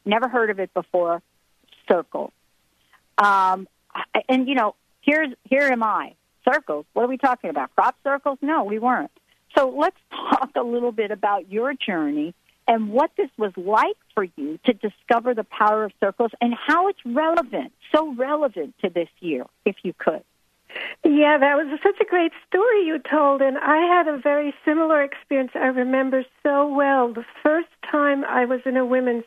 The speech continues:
Speaker 2: circle, and something in me just said, "Yes, this is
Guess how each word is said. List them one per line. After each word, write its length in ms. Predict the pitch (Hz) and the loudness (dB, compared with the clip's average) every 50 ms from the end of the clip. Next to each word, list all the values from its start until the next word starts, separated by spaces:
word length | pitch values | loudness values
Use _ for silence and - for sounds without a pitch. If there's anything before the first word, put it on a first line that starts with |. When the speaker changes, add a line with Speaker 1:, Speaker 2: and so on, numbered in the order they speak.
| _ - | _ -4
Speaker 2:
circle, 480 | 233 202 202 - - 208 202 - 247 _ _ _ _ _ - - - - - - - - - | -4 -4 -4 -4 -4 -2 -2 -2 -6 _ _ _ _ _ -20 -16 -14 -14 -14 -14 -14 -2 2
and 240 | - 254 254 233 - - - | 2 2 2 0 -6 -6 0
something 480 | - 320 339 349 339 - 339 320 302 302 | 2 2 4 2 2 0 0 0 2 2
in 240 | 285 285 285 277 277 | 0 0 0 0 0
me 180 | 277 269 262 - | 0 0 0 0
just 220 | 269 262 262 254 - _ - | -2 -2 -2 -2 -8 _ -2
said, 240 | 240 226 233 226 240 | 0 0 0 -2 -4
"Yes, 580 | 220 226 226 233 233 247 240 226 202 - - - - - - - - - - | -8 -4 -2 0 2 2 2 2 0 -4 -6 -10 -14 -20 -20 -20 -18 -4 -2
this 160 | 269 277 - - | -2 -2 0 -2
is 140 | 269 240 | -4 -4